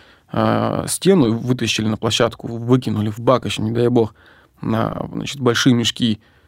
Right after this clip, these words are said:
с кирпичом, м, плитами, бетонами и так далее, то это уже строительный отход, который должен вывозиться отдельно, не рекоператором, а любая специализированная организация, которая этим занимается. То же самое касается растительно-древесных отходов.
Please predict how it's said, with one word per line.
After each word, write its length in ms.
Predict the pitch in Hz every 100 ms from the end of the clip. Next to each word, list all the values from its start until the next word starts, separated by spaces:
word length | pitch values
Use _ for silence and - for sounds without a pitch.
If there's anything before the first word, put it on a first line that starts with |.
| _ _
с 540 | - - 113 110 107 110
кирпичом, 840 | - - 127 113 170 185 139 113 -
м, 200 | 107 104
плитами, 420 | - 143 156 123
бетонами 480 | 113 117 120 110 104
и 20 |
так 180 | 110 117
далее, 300 | 175 214 113 - - -
то 100 | 131
это 100 | 135
уже 140 | 127
строительный 440 | 127 143 139 113 113
отход, 260 | - 180
который 260 | 117 110 117
должен 280 | 123 120 117
вывозиться 400 | 117 123 123 113
отдельно, 540 | 113 110 147 165 104 - _ -
не 180 | 123 123
рекоператором, 840 | 113 110 107 113 135 147 - - - _ -
а 80 | -
любая 360 | 113 117 120 131
специализированная 720 | - - 113 113 123 117 110
организация, 440 | 110 117 123 139
которая 220 | - 110 113
этим 120 | 110
занимается. 520 | 110 110 113 110 - _ _ _ -
То 140 | 131
же 80 | 110
самое 340 | - 135 135
касается 460 | 110 107 123 123 -
растительно-древесных 800 | 101 123 117 110 110 113 113 -
отходов. 400 | 101 - - -